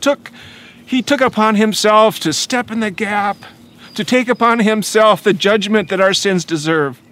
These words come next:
so that we might be at peace with God? The resurrection turned the death of Jesus from a tragedy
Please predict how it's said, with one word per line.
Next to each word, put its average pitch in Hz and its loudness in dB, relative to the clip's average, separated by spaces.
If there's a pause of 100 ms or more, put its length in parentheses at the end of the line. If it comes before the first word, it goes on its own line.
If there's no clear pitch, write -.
(600)
so - -2
that 220 2
we 262 2
might 233 0
be 214 0
at 185 0
peace 226 -4
with 180 -10
God? 156 -4 (3000)
The 147 -8
resurrection 180 -2 (880)
turned 190 0
the 185 2
death 190 0
of 160 -2
Jesus 170 -4 (300)
from 170 -4
a 143 -2
tragedy 175 0